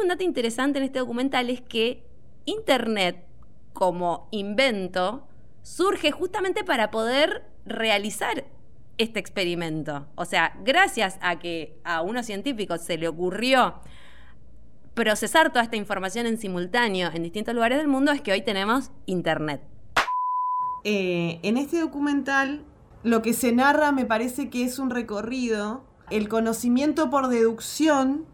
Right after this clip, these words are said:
Speaker 2: llega primero que la posibilidad del, de, de llegar al conocimiento experimental. Esta lógica va desplegando que en realidad la confirmación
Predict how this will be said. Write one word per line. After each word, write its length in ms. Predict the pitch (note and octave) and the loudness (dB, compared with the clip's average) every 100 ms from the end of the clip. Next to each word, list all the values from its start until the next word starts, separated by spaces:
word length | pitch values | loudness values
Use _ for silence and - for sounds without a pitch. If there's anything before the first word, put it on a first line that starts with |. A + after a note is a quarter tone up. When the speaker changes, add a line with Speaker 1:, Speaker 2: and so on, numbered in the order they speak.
| - - - | -20 -20 -6
Speaker 2:
llega 380 | A3+ C4+ C4+ C4+ | -2 2 4 4
primero 720 | B3 A#3 B3 D4 A#3+ A#3+ D#4 - - - - - - - | 2 2 4 4 4 2 0 -6 -20 -20 -20 -20 -20 -2
que 140 | B3+ | 4
la 160 | A#3 A3 | 4 4
posibilidad 960 | A3+ A#3 B3+ A3+ A#3 A#3 A3+ B3+ D4+ G#3+ | 2 0 2 2 2 2 8 8 8 4
del, 360 | A#3 A#3 G3 | -2 -2 -4
de, 180 | G#3+ A3 | -2 0
de 180 | F#3+ G#3+ | 2 2
llegar 360 | G#3 G#3 A#3 C4+ | 2 4 6 4
al 120 | C4+ | 4
conocimiento 680 | B3 A#3 A3+ A3 G#3+ A3+ B3 | 2 0 -2 0 0 2 0
experimental. 800 | B3+ A3+ G#3 F3 E3 C#3+ C3 - _ - - - | 0 0 0 0 -2 -2 -4 -10 _ -20 -12 0
Esta 340 | D#4 E4 D4+ | 0 4 4
lógica 840 | C#4 D4+ D#4 D4 B3+ B3 B3+ F4 - - - | 6 6 4 -2 0 4 4 4 -8 -20 -16
va 400 | - F#3+ A#3 C4 | -10 4 6 8
desplegando 1120 | D4+ C#4+ C4 C4+ C4+ D#4 D4+ C#4 C4+ C#4 D4+ | 4 -2 -2 0 6 8 8 6 2 0 -2
que 100 | B3+ | 0
en 100 | A3 | 0
realidad 480 | G#3+ A3 A3+ A#3+ C4 | 0 0 0 2 2
la 140 | D4+ | 2
confirmación 1000 | C4 B3+ A#3+ B3+ A3+ A3 A3 - F4+ D#4+ | 0 0 0 -2 -2 -2 -2 2 2 2